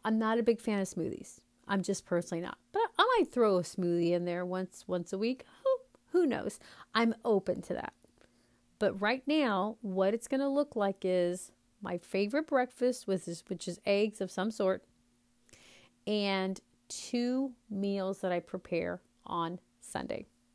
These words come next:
Okay? The other thing is water. I love alkaline water,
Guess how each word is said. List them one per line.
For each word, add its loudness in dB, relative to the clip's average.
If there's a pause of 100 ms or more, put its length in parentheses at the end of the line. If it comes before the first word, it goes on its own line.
(240)
Okay? -2 (500)
The -2
other 2
thing 2
is -2 (760)
water. 0 (1600)
I 0
love 2
alkaline 0
water, -2